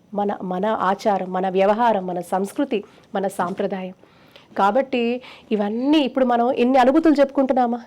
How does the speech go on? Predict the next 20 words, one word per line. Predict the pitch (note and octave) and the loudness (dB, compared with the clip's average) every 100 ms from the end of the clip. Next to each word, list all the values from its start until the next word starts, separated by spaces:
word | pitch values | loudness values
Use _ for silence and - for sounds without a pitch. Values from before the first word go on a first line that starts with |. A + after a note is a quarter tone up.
| - | -4
ఇవి | B3+ C#4+ | 0 0
కేవలం | D4 C#4 D4 C#4+ | 4 4 4 2
కల్పితం | C4+ C#4+ D#4+ D#4+ D4+ | 4 4 4 2 4
కాదుగా. | C#4+ C#4+ E4 E4+ - - | 2 2 -2 -4 -14 -14
ఇప్పుడు | A#3 A#3 C4 | -4 2 4
నేను | B3 C4+ | 6 6
చెప్తున్నదో | D4 D4 C#4+ C#4+ C#4 C#4 | 4 2 2 0 2 4
మన | C4 B3 | 4 4
భక్తులు | G3+ A3 - C#4+ | 2 0 2 4
పంచుకుంటున్న | C4+ B3+ - C4+ B3 A#3+ | 4 2 0 -4 -2 0
కల్పితాలు | A#3+ B3 D4+ D4+ D4 | 2 2 2 4 4
కావు | C#4+ C4+ C#4+ | 4 4 4
కదా. | C#4+ D#4 | 2 2
అంటే | A#3 C4+ | -2 0
భగవంతుడి | B3 G#3 F#3+ B3 F4 F#4 F#4 | 0 2 4 4 4 2 4
మీద | D#4+ D#4+ D#4 | 4 4 2
మనం | D4 C#4+ C4+ | 2 2 2
భక్తి | A#3+ B3 D4 D4 | 0 0 0 0
శ్రద్ధతో | D4 B3+ A3+ C4 C#4 | 2 0 2 2 4
గనక, | C4+ B3 B3+ C4 | 4 2 2 2